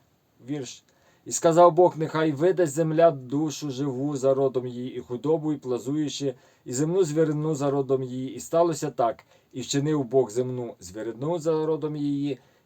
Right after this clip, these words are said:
і худобу за родом її, і все плазуюче за родом її».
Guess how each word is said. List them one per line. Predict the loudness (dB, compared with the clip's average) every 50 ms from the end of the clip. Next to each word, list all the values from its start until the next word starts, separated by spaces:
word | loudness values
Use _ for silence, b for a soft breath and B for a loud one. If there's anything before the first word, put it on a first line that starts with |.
| b _
і | -8 -8
худобу | -8 -8 -10 -8 -2 0 0 0 0 0 -2 -4
за | -2 -2 -4 -2
родом | -2 -4 -4 -6 -10 -10
її, | -12 -14 -12 -14 -14 -14 -14
і | -14
все | -8 -6 -6 -6
плазуюче | -6 -8 -8 -6 -4 -2 -2 -2 -4 -4 -6 -6
за | -4 -4 -4 -4
родом | -6 -8 -8 -10 -12 -12 _ _ _ _ _
її». | -20 -20 -18 -16 -16 -18